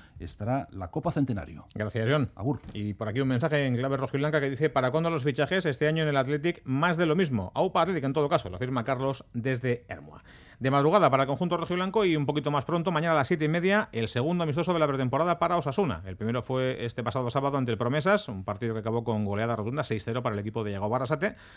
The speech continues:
Speaker 2: Un partidillo más bien en, en Tajonar. Lo de mañana va a ser una prueba un poquito más seria. En el Estadio de la Romaleta, en Lerín, a las siete y media,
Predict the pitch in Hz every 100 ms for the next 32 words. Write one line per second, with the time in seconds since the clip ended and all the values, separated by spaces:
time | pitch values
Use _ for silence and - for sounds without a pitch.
0 | - - - - - 95 101 113 101 104
1 | 107 104 95 - 104 120 143 208 226 -
2 | 110 110 131 135 143 139 139 147 127 113
3 | 165 147 196 123 87 101 101 151 180 165
4 | 139 127 156 151 104 104 113 180 247 240
5 | - 107 95 - 156 113 120 143